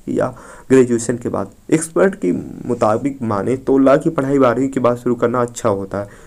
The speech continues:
क्योंकि बारहवीं के बाद आपको पाँच साल तक लॉ की पढ़ाई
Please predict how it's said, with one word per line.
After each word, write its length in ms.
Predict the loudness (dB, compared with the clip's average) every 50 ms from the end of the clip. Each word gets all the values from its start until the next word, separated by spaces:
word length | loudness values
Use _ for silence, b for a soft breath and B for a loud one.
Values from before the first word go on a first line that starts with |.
| B 0
क्योंकि 240 | 0 2 4 2 2
बारहवीं 340 | 2 2 0 0 -2 -4 -4
के 100 | -4 -4
बाद 220 | -4 -6 -4 -6
आपको 240 | -6 -6 -8 -10 -12 -12 -14 -8 -2
पाँच 260 | 0 2 2 2 0
साल 260 | 0 -2 -2 -2 -2 -4 -4 -4
तक 160 | -4 -4 -6 B B B B B B 0
लॉ 120 | 0 0
की 120 | 0 -2 -2
पढ़ाई 440 | -2 -2 0 0 0 0 -2 -2 -4